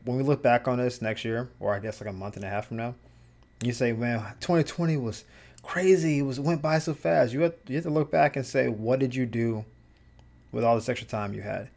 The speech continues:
What did you do to reconnect with people? What did you do for self-improvement? What did you do for self-enrichment?" This time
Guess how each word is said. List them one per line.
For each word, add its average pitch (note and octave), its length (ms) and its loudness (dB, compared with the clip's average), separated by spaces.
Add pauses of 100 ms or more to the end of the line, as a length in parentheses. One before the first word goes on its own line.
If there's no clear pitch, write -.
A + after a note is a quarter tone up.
(560)
What A2+ 140 -6
did B2+ 180 -2
you C3 100 0
do A#2 380 -2
to A2+ 260 -10
reconnect G#2+ 460 -6
with A2+ 100 -6
people? A#2+ 420 -6 (500)
What A#2 100 -4
did A2 160 -6
you A#2 80 -4
do A2 180 -4
for G2+ 480 -4 (460)
self-improvement? B2 840 -2 (460)
What B2+ 120 0
did B2 120 -2
you B2 80 -4
do A#2+ 220 0
for G#2 640 -2 (180)
self-enrichment?" A#2+ 840 -2 (1600)
This D#3+ 200 4
time D#3 540 2